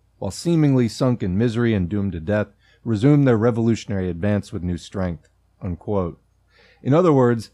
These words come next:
another outbreak will soon come. This hope for an immediate revenge of the Commune is not a mere illusion of the fugitives,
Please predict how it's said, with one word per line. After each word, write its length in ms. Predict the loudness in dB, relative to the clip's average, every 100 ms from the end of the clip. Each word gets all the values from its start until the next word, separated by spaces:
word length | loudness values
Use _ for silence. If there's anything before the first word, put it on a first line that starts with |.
| _
another 400 | 0 2 4 4
outbreak 520 | 2 2 0 -2 -2
will 360 | 0 2 0 -4
soon 600 | -20 -8 0 2 2 -2 -6 _
come. 460 | -4 -2 -2 -6 -14 _ _ -2
This 180 | 0 4
hope 300 | 4 2 2
for 140 | 2
an 100 | 4
immediate 440 | 4 4 4 2 0
revenge 440 | -2 0 2 2 0
of 100 | -4
the 80 |
Commune 480 | -6 -4 0 2 2
is 120 | 2
not 200 | 0 0
a 40 | 2
mere 220 | 2 4
illusion 480 | 2 2 0 2 -2
of 100 | -2
the 100 | -6
fugitives, 580 | -4 -2 -2 -4 -8